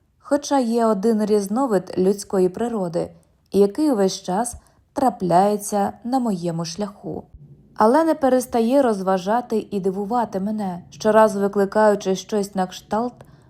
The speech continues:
легкого шоку. Різновид цей літні англійки,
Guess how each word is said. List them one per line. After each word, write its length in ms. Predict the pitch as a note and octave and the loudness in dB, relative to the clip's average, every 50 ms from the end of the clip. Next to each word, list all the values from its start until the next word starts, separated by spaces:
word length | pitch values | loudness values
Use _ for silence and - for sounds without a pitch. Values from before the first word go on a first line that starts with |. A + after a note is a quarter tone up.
| _ _ | _ _
легкого 480 | A#3 A3+ C4 C4 - - G#3 F#3+ F3 F#3 | -2 0 0 0 -2 -2 0 2 2 0
шоку. 560 | F#3 - - G#3+ F#3+ - - F#3+ F#3 - - - _ _ _ _ _ _ _ _ _ _ _ _ | 0 -4 -6 -6 -6 -6 -6 -8 -8 -10 -10 -14 _ _ _ _ _ _ _ _ _ _ _ _
Різновид 760 | G3 G3+ G#3+ G#3 G#3 G3+ G3+ A#3 D4+ D#4+ C#4 A3+ G3 - - | 2 4 6 4 4 2 0 0 0 0 0 0 -4 -4 -6
цей 320 | - G3+ G3 F#3 F#3 F3+ | 0 2 4 4 4 4
літні 480 | F3+ F3 F#3+ A3 A3 - A#3+ A3+ A3 A3 | 2 2 0 -2 -4 -4 -4 -4 -4 -4
англійки, 760 | - F#3+ F#3+ F#3 F3+ F3 F3 E3+ E3 E3 - F3 E3+ - - | -4 -4 -4 -4 -4 -4 -4 -4 -6 -6 -8 -8 -8 -8 -10